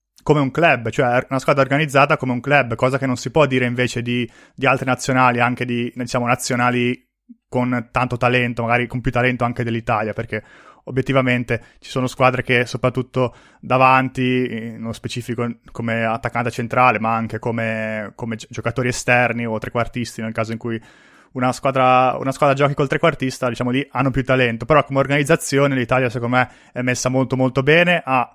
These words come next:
un centrocampo che funziona molto bene con Jorginho, Barella e vedremo Verratti se e quando recupererà. Questo è un po' un punto di domanda abbastanza importante, anche se comunque ci sono giocatori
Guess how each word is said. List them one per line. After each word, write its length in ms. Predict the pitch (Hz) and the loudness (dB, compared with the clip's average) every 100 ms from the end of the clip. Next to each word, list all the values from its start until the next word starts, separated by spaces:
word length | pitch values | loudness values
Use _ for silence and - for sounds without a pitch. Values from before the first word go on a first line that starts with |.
| _ _ | _ _
un 340 | 123 127 131 - | -10 -6 -6 -6
centrocampo 720 | 139 127 127 131 127 113 117 | -6 -2 2 4 4 2 -2
che 300 | 131 127 120 | 0 0 -2
funziona 840 | - 127 117 - 131 123 117 113 107 | -8 -10 -6 0 0 2 0 -2 -4
molto 320 | 110 110 113 | -4 -6 -6
bene 400 | 135 160 170 147 | 0 4 4 2
con 320 | 120 113 107 110 | -2 -4 -4 -6
Jorginho, 500 | 110 107 117 117 110 | -6 -6 -4 -4 -2
Barella 580 | 113 123 127 110 107 - | 2 4 4 2 -2 -2
e 240 | 120 - - | -2 -4 -6
vedremo 500 | 123 120 143 135 127 | -6 2 4 4 2
Verratti 800 | 123 135 131 127 - 120 120 117 - | 2 4 4 2 -2 -4 -2 -4 -10
se 280 | - 139 | -4 0
e 40 | 127 | 0
quando 300 | 135 123 120 | 2 0 0
recupererà. 640 | 120 117 120 123 131 170 - | -4 -4 -2 2 4 4 2
Questo 240 | - 120 - | -6 -8 -6
è 40 | |
un 40 | 117 | -4
po' 100 | 113 | -2
un 80 | 113 | -2
punto 260 | 120 117 | -4 -4
di 40 | 117 | -4
domanda 440 | 117 117 117 113 | -2 -2 -2 -2
abbastanza 460 | 110 113 123 113 117 | -2 -4 -6 -6 -8
importante, 520 | 127 127 143 117 107 | -6 -2 0 0 -4
anche 140 | 104 | -6
se 100 | - | -10
comunque 380 | 107 110 110 110 - _ - | -8 -8 -8 -10 -12 _ -20
ci 120 | - | -18
sono 140 | - 117 | -8 -6
giocatori 480 | 117 113 123 117 | -2 -2 -2 -2